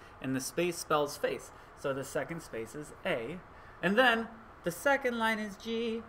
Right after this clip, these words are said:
the second line is G, second line is G, G, G,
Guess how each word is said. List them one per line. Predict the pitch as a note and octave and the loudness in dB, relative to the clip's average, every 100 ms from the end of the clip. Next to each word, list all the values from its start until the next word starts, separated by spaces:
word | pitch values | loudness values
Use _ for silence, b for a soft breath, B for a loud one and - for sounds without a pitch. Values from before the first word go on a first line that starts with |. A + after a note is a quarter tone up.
| - | -8
the | E3+ | -8
second | - C#4 C#4 B3 A3+ | 0 2 2 0 0
line | A3 G#3+ | 0 0
is | G#3+ | -4
G, | - A3+ A3+ A#3 A3+ B B | -4 -2 0 -2 -4 B B
second | - - C#4 C4+ A#3 | -4 0 0 -2 0
line | A3+ A3 | 0 0
is | G#3+ | -4
G, | F#3 A3 A3+ - - | -6 -4 -6 -8 -6
G, | A3+ A3+ - | -4 -4 -6
G, | A3+ A3+ | -4 -4